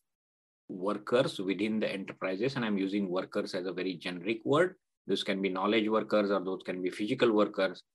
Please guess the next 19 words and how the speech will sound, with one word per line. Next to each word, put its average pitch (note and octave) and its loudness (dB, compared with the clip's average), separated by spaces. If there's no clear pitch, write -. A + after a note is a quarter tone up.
The, A2+ 6
uh, - -6
productivity C3+ 8
is A2+ 6
going G#2 2
to A2 -2
now G2+ 2
shoot - -2
out. F2+ 0
Like G#2+ 4
you A2 4
must G#2 -2
have G#2+ 2
seen G#2+ 0
in G2+ 2
chat F#2+ -2
G G2 -2
P G#2 -2
T, B2+ 4